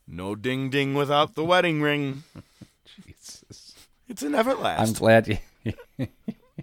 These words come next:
Speaker 2: All right. Uh, so, obviously, we just had a match, so we're back to Mean Gene. He is eavesdropping on the outside, the Outsiders' locker room. Uh, says he hears the third man. The voice sounds familiar but muffled.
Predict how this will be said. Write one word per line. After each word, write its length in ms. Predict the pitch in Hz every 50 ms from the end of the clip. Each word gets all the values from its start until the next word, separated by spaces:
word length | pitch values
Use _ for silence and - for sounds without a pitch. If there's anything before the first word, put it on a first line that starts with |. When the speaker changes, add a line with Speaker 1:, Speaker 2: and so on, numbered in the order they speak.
| - _ _ _ _ _ _ - - _ - 403 - - - - _ 494 494 _ _ _ _ _ _ _ _ _ - - - - - - - - - - - -
Speaker 2:
All 140 | 107 110 110
right. 200 | 104 95 90 - - - - - - - - _
Uh, 320 | - 117 - - - -
so, 260 | 117 - 123 123 - -
obviously, 420 | - 95 92 87 95 101 - 143 117
we 80 | 101
just 120 | 98 98 -
had 80 | 95 87
a 40 |
match, 200 | 90 98 135 -
so 120 | - - 85
we're 100 | 90 90
back 240 | 82 82 80 85 -
to 80 | 101
Mean 200 | 92 90 92 90
Gene. 220 | 85 101 113 135 139
He 180 | 110 123 120
is 180 | - 101 - - -
eavesdropping 720 | 131 135 147 156 127 - - 117 101 92 - - 92 90
on 80 | 78 87
the 140 | 92 95 -
outside, 640 | - 95 101 98 - - 98 92 87 87 85 - 90
the 120 | 92 87
Outsiders' 600 | - 104 - - 95 131 123 104 - 85 82 -
locker 260 | 117 117 113 - 101
room. 120 | 85 - - - - - _ - -
Uh, 220 | 92 87 87 82
says 240 | - - 110 110 -
he 100 | 107 95
hears 340 | - - 117 120 123 120 110
the 100 | 117 107
third 320 | - - 117 113 104 98
man. 220 | 95 98 107 98
The 60 | 90 87
voice 320 | 87 - 113 120 101 -
sounds 380 | - - 104 98 110 117 - -
familiar 420 | - 101 98 98 101 101 95 92
but 160 | 92 95 92
muffled. 540 | - 87 90 90 - 92 85 78 - - -